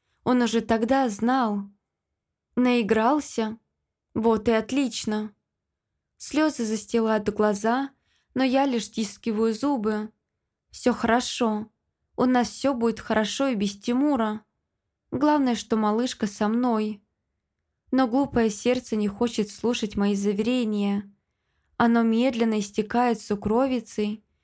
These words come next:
и я лишь надеюсь, что жизнь из него не вытечет без остатка. Все вокруг нас ходят с растерянными, молчаливыми лицами. Я даже не могу проститься с Робби. У него сегодня выходной.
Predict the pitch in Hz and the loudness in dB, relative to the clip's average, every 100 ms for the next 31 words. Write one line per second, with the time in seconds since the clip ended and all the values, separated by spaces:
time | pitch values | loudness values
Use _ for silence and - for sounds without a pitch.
0 | _ _ - 254 254 240 262 254 240 214 | _ _ -2 0 2 2 0 -2 -2 -2
1 | 202 226 262 262 220 - - - - 254 | 0 0 0 -2 -4 -10 -16 -18 -4 0
2 | 254 233 269 247 - 214 202 214 220 262 | 2 2 -2 -4 -4 -2 0 0 0 0
3 | 226 190 240 240 208 208 190 208 202 208 | 0 0 -2 -2 -4 -4 -2 -2 0 -2
4 | - 269 247 240 - 202 214 _ _ _ | -2 0 0 -4 -4 -4 -6 _ _ _
5 | _ _ _ _ _ _ _ - - 294 | _ _ _ _ _ _ _ -14 -4 0
6 | 240 233 233 226 - 214 208 - 226 269 | 0 2 0 0 -2 -2 -2 -4 -2 0
7 | 240 220 - 202 - 214 247 254 214 202 | 0 -2 -2 -4 -2 -2 0 0 0 0
8 | 202 214 240 233 - 196 220 226 214 202 | 0 0 -2 -4 -4 -2 -2 -2 0 0
9 | 196 254 - - 208 196 202 202 _ _ | 0 -4 -6 -4 0 0 -2 -8 _ _
10 | _ _ _ _ - 254 277 247 233 240 | _ _ _ _ -4 0 2 2 0 0
11 | 233 233 220 247 - 220 - 233 202 214 | 0 0 0 -2 0 -2 -2 -4 -2 -4
12 | 208 269 277 254 202 208 214 _ _ _ | -2 0 0 0 0 -4 -6 _ _ _
13 | _ 247 247 233 247 240 - 214 208 208 | _ 0 2 2 0 0 0 0 2 0
14 | 208 208 254 233 262 226 208 202 | -2 0 -2 0 0 0 -2 -6